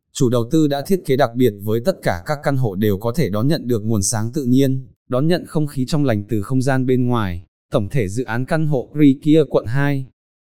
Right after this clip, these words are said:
Bất động sản Hồng Hà sẽ dùng ba cụm từ là hiện đại đẳng cấp, tiện nghi để miêu tả chính xác về Ri Kia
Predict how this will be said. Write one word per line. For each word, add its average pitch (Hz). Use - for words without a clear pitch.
Bất 202
động 180
sản 120
Hồng 110
Hà 104
sẽ 139
dùng 120
ba 139
cụm 135
từ 113
là 101
hiện 101
đại 107
đẳng 98
cấp, 175
tiện 127
nghi 151
để 110
miêu 131
tả 127
chính 123
xác 196
về 117
Ri 147
Kia 156